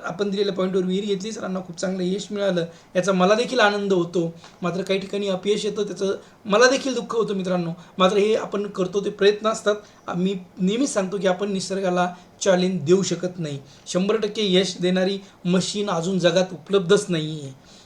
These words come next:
तर आपल्याला जमिनीचे गॅप दाखवते ही मशीन, त्यातून आपल्याला पाणी कुठं मिळेल हे कळतं. तर मित्रांनो, अं, मात्र ज्यांना शंभर टक्के गॅरंटी हवी आहे त्यांनी कृपया मला कॉल करू नये.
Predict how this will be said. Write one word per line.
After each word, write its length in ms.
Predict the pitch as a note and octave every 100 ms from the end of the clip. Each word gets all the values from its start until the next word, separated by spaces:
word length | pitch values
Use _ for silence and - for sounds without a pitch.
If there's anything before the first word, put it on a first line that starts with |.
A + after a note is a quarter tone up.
| -
तर 140 | F3+ F3+ F3+ -
आपल्याला 460 | F3+ F3 F3+ F3+ - - - E3
जमिनीचे 420 | F3 F#3+ G3 G3
गॅप 340 | D3 F3 F#3
दाखवते 440 | F#3 G3 G3 F3+ F#3
ही 260 | E3 F3 F3 -
मशीन, 360 | F3+ F3+ F3
त्यातून 460 | E3+ - - F#3 G#3
आपल्याला 260 | F#3 F3+
पाणी 220 | F3+ F#3 A3
कुठं 220 | G#3+ F#3
मिळेल 240 | F3+ F3+
हे 80 | D#3+
कळतं. 420 | E3+ E3+ E3 D#3+ D#3 - - -
तर 80 | E3
मित्रांनो, 400 | E3+ F3 G3 G3+ G#3+ - - F#3
अं, 440 | F3 E3+ E3 E3
मात्र 320 | E3+ F3+ G3
ज्यांना 220 | G#3 G#3 G3
शंभर 280 | F3+ F3 A3
टक्के 200 | B3 A#3
गॅरंटी 380 | G#3 G3 F3+
हवी 200 | F3 F3
आहे 140 | E3+ D#3+
त्यांनी 420 | - - - E3+
कृपया 380 | F3 F3 F3+ G3+
मला 180 | G3 F3+
कॉल 240 | F3+ E3
करू 240 | E3 D#3+
नये. 200 | D#3 D3+